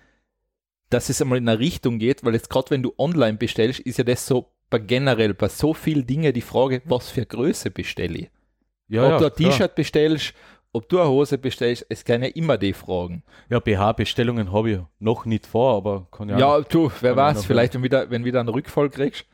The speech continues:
Speaker 2: Ja, ja, bin ich auf dem besten Weg dahin.
Speaker 1: <laughs> Ja, eben, schon. Ähm, und das funktioniert dann über die App und du hast dann deine Größe ermittelt. Es ist jetzt auch so,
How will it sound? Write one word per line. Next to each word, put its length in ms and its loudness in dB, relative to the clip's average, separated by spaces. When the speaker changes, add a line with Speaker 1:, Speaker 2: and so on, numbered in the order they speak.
Speaker 2:
Ja, 380 0
ja, 340 -4
bin 140 -8
ich 100 0
auf 80 0
dem 80 -14
besten 360 -2
Weg 160 0
dahin. 240 0
Speaker 1:
<laughs> 80 -2
Ja, 140 4
eben, 240 0
schon. 180 0
Ähm, 460 0
und 180 0
das 120 0
funktioniert 500 -2
dann 100 0
über 160 0
die 120 0
App 200 0
und 180 -8
du 100 4
hast 120 -2
dann 120 -4
deine 120 2
Größe 380 0
ermittelt. 460 -4
Es 120 -4
ist 100 2
jetzt 180 2
auch 80 4
so, 440 0